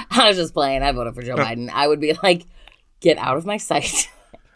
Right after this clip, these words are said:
Speaker 2: Get the fuck
Speaker 1: Immediately.
Speaker 2: away from me, you psychopath. Okay.
Speaker 1: <sighs>
Speaker 2: So, there's a dot, dot, dot in here. Let me start over a little bit. "It works as a tease when you finally do reveal to her that you agreed all along, dot, dot, dot.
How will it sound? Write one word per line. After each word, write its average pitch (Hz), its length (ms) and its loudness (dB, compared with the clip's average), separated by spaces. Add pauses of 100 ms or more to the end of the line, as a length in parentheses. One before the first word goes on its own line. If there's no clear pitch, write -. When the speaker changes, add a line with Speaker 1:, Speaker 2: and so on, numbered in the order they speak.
(160)
Speaker 2:
Get 139 180 4
the 170 120 2
fuck - 80 0
Speaker 1:
Immediately. 143 140 2
Speaker 2:
away 107 200 4
from 101 160 -4
me, 98 100 2
you 104 140 0
psychopath. - 800 -6 (520)
Okay. 117 480 -10 (120)
Speaker 1:
<sighs> 202 380 -8 (760)
Speaker 2:
So, 147 400 4 (720)
there's 127 220 2
a 123 80 0
dot, 104 300 2
dot, 95 180 -2
dot 87 260 -6
in 95 100 -10
here. 92 380 -6
Let 117 140 -6
me 107 260 -2 (280)
start 95 260 -2
over 87 240 -6
a 92 80 -8
little 92 160 -8
bit. 85 300 -10 (420)
"It 123 60 2
works 185 260 4
as 165 140 2
a 135 60 -6
tease 123 380 4
when 117 120 2
you 110 80 0
finally 120 320 2
do 113 160 0
reveal 104 400 -4
to 107 180 -6
her 92 280 -4
that 101 260 -4
you 95 260 -6
agreed 92 360 -6
all 98 200 -2
along, 101 500 -4
dot, 80 180 -12
dot, 123 120 -6
dot. 98 300 -6